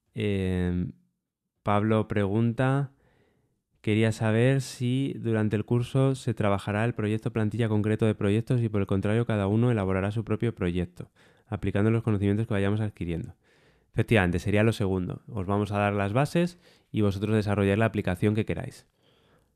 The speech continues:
Por otro lado, tengo bastantes dudas en relación a lo que se refiere a integración backend, frontend. Bueno, eso ya es muy concreto. ¿Qué parte lógica de negocio?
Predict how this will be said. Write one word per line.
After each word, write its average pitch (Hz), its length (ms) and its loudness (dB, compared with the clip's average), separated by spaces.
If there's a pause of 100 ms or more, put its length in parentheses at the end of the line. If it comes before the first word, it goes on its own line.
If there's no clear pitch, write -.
Por 110 120 -2
otro 120 120 2
lado, 120 180 4
tengo 123 160 2
bastantes 113 360 0
dudas 127 220 0
en 120 80 0
relación 107 300 0
a 120 60 2
lo 113 80 0
que 110 80 -2
se 101 100 -4
refiere 120 320 -2
a - 20 2
integración 110 460 -2
backend, 110 260 -2
frontend. 143 960 -4 (600)
Bueno, 82 180 -2
eso - 160 -6
ya 87 160 0
es 87 80 -4
muy 90 140 0
concreto. 107 800 -2
¿Qué 110 120 -6
parte 101 320 -2
lógica 98 320 -4
de 98 80 0
negocio? 117 800 -4